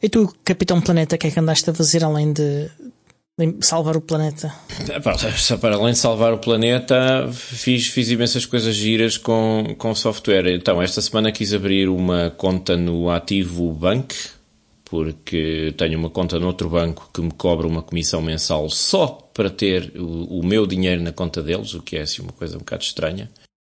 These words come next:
Speaker 2: E, e tentei abrir uma conta no Ativo Banco. Fui ao site, fui-me informar, et cetera, et cetera. Ok, vou abrir uma conta. Como é que eu posso abrir uma conta? Há balcões físicos.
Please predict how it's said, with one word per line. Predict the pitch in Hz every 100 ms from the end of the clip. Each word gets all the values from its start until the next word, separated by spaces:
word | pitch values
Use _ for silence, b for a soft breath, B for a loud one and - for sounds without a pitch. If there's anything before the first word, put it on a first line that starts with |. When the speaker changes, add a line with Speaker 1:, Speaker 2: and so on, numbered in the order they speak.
| _ -
Speaker 2:
E, | 113 120 120 120 120 -
e | 117
tentei | 123 117 120 113
abrir | 107 113 110
uma | 107
conta | 107 110 117
no | 110
Ativo | 107 107 113 104
Banco. | 110 98
Fui | - 90
ao | 85
site, | - 107 107
fui-me | - 90
informar, | 85 82 87 92 87
et | -
cetera, | 82 -
et | -
cetera. | 98 95 - 78
Ok, | - 92 95
vou | 90 87 85
abrir | 82 85 80
uma | 78
conta. | 76 69 65 62
Como | - 107
é | 110
que |
eu | 98
posso | - 92 -
abrir | 90 92
uma | 82
conta? | 80 76 71 - -
Há | 104
balcões | 107 104 98 90
físicos. | - 76 87 - -